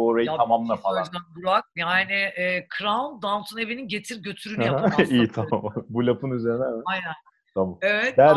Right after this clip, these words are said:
Speaker 2: Downton Abbey mükemmel. E, arkadaşlar tabii ki Mad Men, yani büyük bir başyapıt kendisi.
Speaker 1: Benim izlediğim en güzel dizi.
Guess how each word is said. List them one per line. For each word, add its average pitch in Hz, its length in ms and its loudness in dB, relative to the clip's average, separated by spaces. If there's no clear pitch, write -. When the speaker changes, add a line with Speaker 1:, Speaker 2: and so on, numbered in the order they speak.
Speaker 2:
Downton 220 180 2
Abbey - 20 -4
mükemmel. 185 920 -8
E, 208 60 0
arkadaşlar 247 540 0
tabii 262 280 -6
ki 294 160 -8
Mad 269 260 2
Men, 190 280 -2
yani 185 280 -4
büyük 240 280 -6
bir 254 140 -2
başyapıt 180 560 0
kendisi. 156 600 -8
Speaker 1:
Benim 123 320 0
izlediğim 127 380 -2
en 127 80 -2
güzel 113 340 0
dizi. 85 160 -14